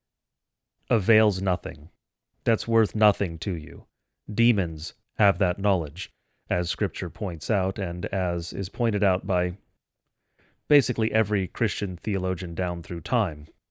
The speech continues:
Demons have knowledge. It doesn't save them.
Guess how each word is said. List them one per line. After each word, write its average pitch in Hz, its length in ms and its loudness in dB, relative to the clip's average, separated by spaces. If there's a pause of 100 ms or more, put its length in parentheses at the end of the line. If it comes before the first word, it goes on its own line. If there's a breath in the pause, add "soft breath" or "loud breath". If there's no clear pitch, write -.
(1500)
Demons 135 540 0
have 104 220 2
knowledge. 80 540 -2 (220)
It 95 160 -4
doesn't 95 320 0
save 104 340 2
them. 73 260 -12